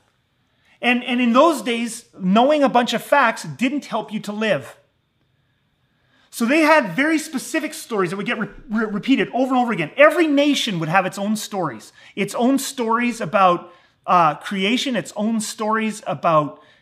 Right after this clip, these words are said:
uh, how the nation came to be, its own stories about how the king came to be. And all of these stories communicated who is God, who are we, who is the king, uh, how do we please the king, how do we please the gods,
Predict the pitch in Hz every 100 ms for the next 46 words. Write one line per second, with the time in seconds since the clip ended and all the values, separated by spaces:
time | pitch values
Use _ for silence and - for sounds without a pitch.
0 | _ - 156 139 202 180 165 160 185 -
1 | 220 208 220 214 202 202 208 170 - 214
2 | 214 - 202 202 202 170 160 143 180 147
3 | - - 214 220 208 208 202 208 160 190
4 | 190 185 _ - - 170 - 202 294 311
5 | 302 - - 240 240 226 - 226 220 214
6 | 208 185 185 165 - _ - 214 269 269
7 | - 220 202 208 202 - - 247 277 269
8 | 202 196 208 208 _ - 233 269 - 285
9 | - 226 202 202 208 208 _ _ _ _
10 | _ - 185 180 170 160 147 147 - 202
11 | 226 254 254 - 294 302 220 196 - 165
12 | 120 - 165 165 196 208 233 233 214 208
13 | 285 226 143